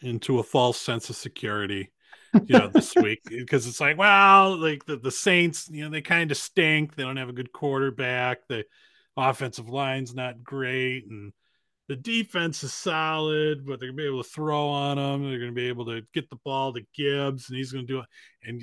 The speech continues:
Speaker 1: I'm just sitting here going, "Man, they, they, they should have lost to the Bears. They, they lost poorly to the Packers, and, you know, it's very disappointing." And, <laughs> you know, like, and they didn't look good against the Chargers. I still probably have 'em in full slump mode, but then,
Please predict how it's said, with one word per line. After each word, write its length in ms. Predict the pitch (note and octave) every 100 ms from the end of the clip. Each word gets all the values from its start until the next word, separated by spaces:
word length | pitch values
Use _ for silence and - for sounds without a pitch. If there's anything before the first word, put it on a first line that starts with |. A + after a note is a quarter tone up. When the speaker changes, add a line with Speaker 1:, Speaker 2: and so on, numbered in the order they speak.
| A2+
Speaker 1:
I'm 160 | B2+
just 200 | A#2+ -
sitting 200 | - C3
here 220 | B2 B2 G#2+
going, 260 | A2+ A2
"Man, 160 | G#2+ G#2
they, 160 | G2+ G2 _
they, 240 | - G#2 G2 _ _ _ _ _ _ -
they 160 | G2+ F#2+ _
should 320 | - - C3 B2+
have 100 | B2
lost 400 | C#3+ A#2 A2+ -
to 60 | -
the 100 | G#2+
Bears. 560 | - G2+ G2+ G2+ G#2 -
They, 140 | G#2+ _ _ _ -
they 140 | B2
lost 400 | G#2 A#2 - -
poorly 580 | - A#2+ A#2 A#2 A2+ A2+
to 100 | A2
the 80 | G2+
Packers, 760 | - G#2+ G#2 - G#2+ G#2 G#2
and, 180 | F#2+ F2+ _ _ _ _ _ -
you 80 |
know, 100 | G2+ G#2
it's 240 | F2+ - _ _ - _
very 320 | - B2 B2 A#2
disappointing." 920 | G#2+ - - - A2 A2 A2 G#2+ G#2+
And, 120 | E2 - -
<laughs> 160 | _ -
you 80 | A#2 -
know, 80 | - - D#3 -
like, 180 | D3 -
and 120 | A#2 - - - -
they 80 | A2+
didn't 160 | C#3+
look 180 | C3+ -
good 180 | C#3 C3
against 320 | B2 B2+ -
the 40 |
Chargers. 640 | A#2 - A#2 A#2+ A2+ A#2 -
I 60 |
still 280 | G2+ - C#3+
probably 420 | - - C3+ B2
have 120 | C3
'em 140 | C3 A#2+
in 80 | A2+
full 320 | - C#3 B2
slump 440 | - - B2+ B2
mode, 340 | A#2+ A#2 B2 A2
but 120 | A2
then, 200 | C3+ C3